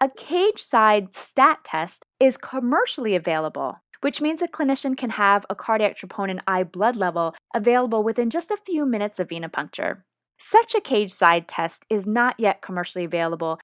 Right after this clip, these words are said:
for N T pro B N P, but currently is in development. Finally, don't just rely on a blood test, okay? Measurement of circulating biomarkers provides a diagnostic advantage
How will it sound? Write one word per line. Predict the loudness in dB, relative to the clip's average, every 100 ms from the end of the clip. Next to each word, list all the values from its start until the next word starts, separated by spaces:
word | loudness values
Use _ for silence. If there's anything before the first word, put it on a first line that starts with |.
| _
for | 4 4 4
N | 2
T | 0 -2 -4 -6
pro | 2 4 4
B | 2 -4
N | -6
P, | -4 -2 -2 2
but | 2 2
currently | 0 2 2 0 -4
is | -4 -4
in | -6
development. | -4 -2 -2 -4 -10 -12 _ _
Finally, | 4 4 4 2 0 0 -4 _ _ 2
don't | 2 2
just | -2
rely | 0 0 0
on |
a | -2
blood | 0 0
test, | 0 -4 -2 -2
okay? | 2 4 4 0 _ _
Measurement | 6 6 4 2 2
of | 0
circulating | 4 2 6 2 2
biomarkers | 2 4 4 2 -2 0 -2 -2
provides | -4 0 2 2
a | 0 -4 2
diagnostic | 4 4 2 0 0 0 -4 -6
advantage | -6 -6 -10 -8 -8 -8